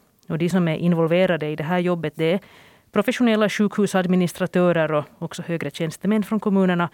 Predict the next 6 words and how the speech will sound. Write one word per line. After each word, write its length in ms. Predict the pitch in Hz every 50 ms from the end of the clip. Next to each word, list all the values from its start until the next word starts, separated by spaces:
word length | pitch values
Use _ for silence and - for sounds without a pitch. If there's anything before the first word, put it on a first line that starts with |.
| - - - - - - - _ _ _
De 100 | - 165
har 220 | 147 156 151 147 - -
mycket 380 | - 170 180 202 240 - 175 -
skyndsamt, 480 | 226 226 202 151 - 165 147 131 -
för 340 | - 180 170 165 165 - -
om 180 | 175 170 165